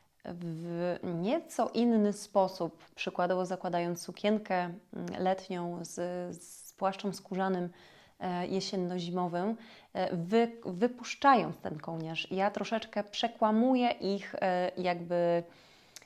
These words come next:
prze-, przekłamuje ten pierwotny, pierwotny ich charakter. I ja również, em,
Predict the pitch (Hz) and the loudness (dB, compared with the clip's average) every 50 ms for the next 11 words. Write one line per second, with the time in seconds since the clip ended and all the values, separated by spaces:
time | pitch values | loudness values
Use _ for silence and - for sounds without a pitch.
0 | _ _ - - - - - - - - 226 226 - 226 214 226 247 262 254 240 | _ _ -2 2 2 2 2 2 0 0 2 4 6 6 8 8 8 6 6 6
1 | 233 226 226 226 220 208 208 208 - 214 202 196 180 214 214 208 214 - - 196 | 6 4 4 2 2 2 2 2 2 0 0 2 2 0 0 0 -2 -4 -4 -2
2 | 190 190 185 185 185 - - 202 190 185 190 202 202 196 - - - - 185 - | 0 0 -2 -4 -6 -6 -4 -2 -2 -2 -2 -4 -6 -6 -10 -8 -6 -6 -6 -8
3 | - - 190 185 185 180 180 - - - 175 185 - 185 180 180 175 180 180 - | -8 -6 -4 -4 -2 -4 -4 -6 -8 -12 -10 -6 -4 -2 0 0 0 -2 -4 -8
4 | - - - - - - 208 196 185 190 185 175 - - - - 196 180 180 180 | -14 -20 -20 -14 -4 -2 -2 0 0 0 -2 0 0 0 0 0 0 -2 -2 -2
5 | 180 180 175 175 180 175 175 | -2 -2 -2 -2 -4 -4 -6